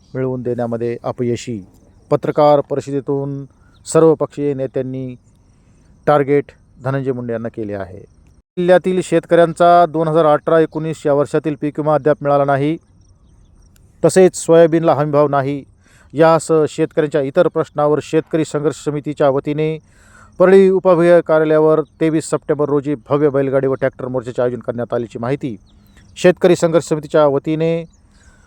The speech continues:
आज संयोजकांनी आयोजित केलेल्या पत्रकार परिषदेत माहिती दिली. ही पत्रकार परिषद परळी येथील पत्रकार भवन येथे पार पडली. शहरातील लोकनेते गोपीनाथराव मुंडे पत्रकार भवन येथे शेतकरी संघर्ष समितीच्या वतीने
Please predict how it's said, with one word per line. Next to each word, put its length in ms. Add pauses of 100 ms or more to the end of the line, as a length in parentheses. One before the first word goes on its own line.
(140)
आज 280
संयोजकांनी 720
आयोजित 360
केलेल्या 240
पत्रकार 500
परिषदेत 520
माहिती 300
दिली. 260 (460)
ही 120
पत्रकार 440
परिषद 420
परळी 180
येथील 220
पत्रकार 460
भवन 220
येथे 160
पार 200
पडली. 320 (840)
शहरातील 460
लोकनेते 560
गोपीनाथराव 400
मुंडे 400
पत्रकार 420
भवन 240
येथे 280
शेतकरी 340
संघर्ष 320
समितीच्या 300
वतीने 320